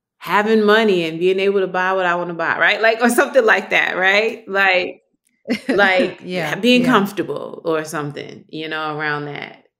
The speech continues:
Speaker 1: that area. And I still think that's successful because I still think that, like, I'm very clear on, it's not, like, necessarily about, like, material things, but it's about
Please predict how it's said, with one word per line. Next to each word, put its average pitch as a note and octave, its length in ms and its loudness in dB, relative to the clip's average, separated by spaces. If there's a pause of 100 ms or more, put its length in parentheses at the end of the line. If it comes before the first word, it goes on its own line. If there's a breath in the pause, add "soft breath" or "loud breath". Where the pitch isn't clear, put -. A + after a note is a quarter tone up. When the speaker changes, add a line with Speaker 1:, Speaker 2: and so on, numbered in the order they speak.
Speaker 1:
that D3 680 -8
area. C#3+ 680 -4 (420 soft breath)
And F3+ 100 -2
I F3+ 60 -2
still G3 280 4
think D#3+ 180 -4
that's D3+ 200 -2
successful D3 600 -6
because D3 300 -8
I C#3+ 100 -4
still D3 300 0
think C#3+ 300 -10
that, F2+ 220 -8
like, F#2 440 -10
I'm D#3+ 280 -4
very E3+ 300 4
clear F3 560 0
on, D3 920 -6 (520)
it's - 100 -8
not, G#3+ 360 4
like, F3 320 -2
necessarily F3 480 0
about, D3+ 180 0
like, C#3+ 140 -6
material A3 600 2
things, F3 300 -2
but E3 140 0
it's D#3+ 140 -6
about D#3 760 -2